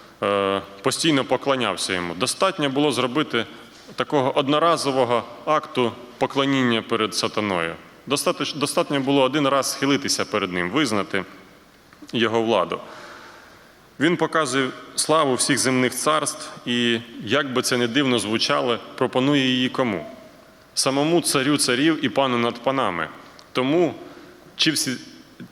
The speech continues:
чи, чи всі царства будуть належати і так? Якась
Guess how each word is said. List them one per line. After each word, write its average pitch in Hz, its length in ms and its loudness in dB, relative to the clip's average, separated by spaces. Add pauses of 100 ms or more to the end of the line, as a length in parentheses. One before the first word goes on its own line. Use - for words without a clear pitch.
(160)
чи, - 160 -4 (100)
чи 135 320 4
всі 123 220 0
царства 156 440 2
будуть 123 360 0
належати 123 540 0
і 120 60 -2
так? 120 360 -2 (800)
Якась 131 480 -2